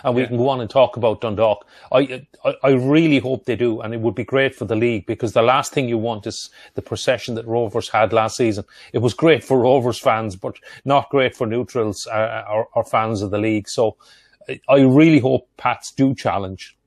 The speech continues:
Speaker 1: But my concern would be just injuries and suspensions
Speaker 2: Mm.
Speaker 1: will
Speaker 2: It's a fair
Speaker 1: eventually take
Speaker 2: point.
Speaker 1: their toll.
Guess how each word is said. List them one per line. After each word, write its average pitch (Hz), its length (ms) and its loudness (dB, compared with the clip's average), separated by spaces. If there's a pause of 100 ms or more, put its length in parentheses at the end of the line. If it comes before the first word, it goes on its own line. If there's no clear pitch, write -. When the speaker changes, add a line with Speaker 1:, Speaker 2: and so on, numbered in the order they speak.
(760)
Speaker 1:
But 135 140 0
my 131 140 4
concern 135 520 0
would 113 120 -4
be 127 320 -2 (1120)
just 151 200 -2
injuries 127 440 0
and 113 100 -8
suspensions 117 640 -6
Speaker 2:
Mm. 120 60 -6
Speaker 1:
will 131 160 2
Speaker 2:
It's 123 120 -6
a 117 40 -6
fair 127 100 -2
Speaker 1:
eventually 131 360 -2
take 123 120 -2
Speaker 2:
point. 123 140 -2
Speaker 1:
their 117 120 -2
toll. 110 340 0